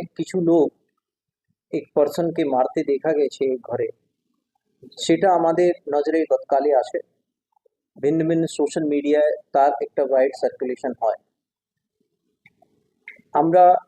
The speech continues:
আমাদের বেলগুড়িয়া পুলিশ immediately ওটা সংজ্ঞান নিয়ে তার উপরে সুমোটো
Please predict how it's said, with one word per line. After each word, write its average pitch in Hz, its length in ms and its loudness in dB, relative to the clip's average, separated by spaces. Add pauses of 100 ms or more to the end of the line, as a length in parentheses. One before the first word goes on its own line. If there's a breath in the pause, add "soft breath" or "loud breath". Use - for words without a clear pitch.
(260)
আমাদের 156 340 2
বেলগুড়িয়া 147 500 0
পুলিশ 131 220 -4 (680)
immediately 190 540 2
ওটা 165 140 2 (100)
সংজ্ঞান 143 340 0 (120)
নিয়ে 135 160 -4 (1160)
তার 151 220 4
উপরে 147 240 0 (120)
সুমোটো 151 460 0